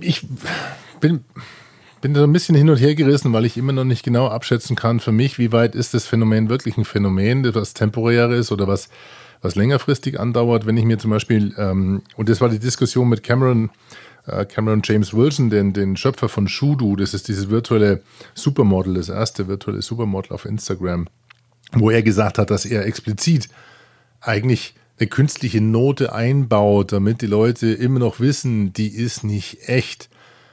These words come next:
Und dann hast du dagegen aber so Phänomene wie, äh, wie Little Michaela, die also praktisch auf Instagram Millionen von Fol-, Followern hat, die anfängt jetzt Lieder auf, äh, Spotify, ähm,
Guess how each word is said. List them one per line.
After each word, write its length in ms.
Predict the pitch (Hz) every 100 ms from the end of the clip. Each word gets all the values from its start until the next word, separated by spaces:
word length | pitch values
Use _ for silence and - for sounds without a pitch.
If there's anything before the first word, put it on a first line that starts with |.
| _
Und 120 | -
dann 140 | 104 107
hast 180 | 117 -
du 40 |
dagegen 420 | 113 107 117 131
aber 240 | 104 110 113
so 240 | 113 107
Phänomene 560 | - 107 107 113 127 117
wie, 220 | 110 110
äh, 360 | - 107 104 95
wie 180 | 107 107
Little 320 | 107 117 123
Michaela, 640 | 107 - 113 139 143 139
die 440 | 120 120 117 110 101
also 180 | 107 104
praktisch 360 | 107 - 104
auf 120 | 107
Instagram 460 | - 117 120 110 107
Millionen 420 | 104 107 113 117
von 160 | - 107
Fol-, 400 | - 151 139 -
Followern 440 | - 135 120 104
hat, 200 | 98 117
die 100 | 120
anfängt 380 | 104 123 - 107
jetzt 220 | 104 -
Lieder 380 | 110 151 151 110 - - - -
auf, 280 | 107 90 -
äh, 180 | 110
Spotify, 720 | 98 - 139 139 - 104 107 104
ähm, 420 | 107 104 101 101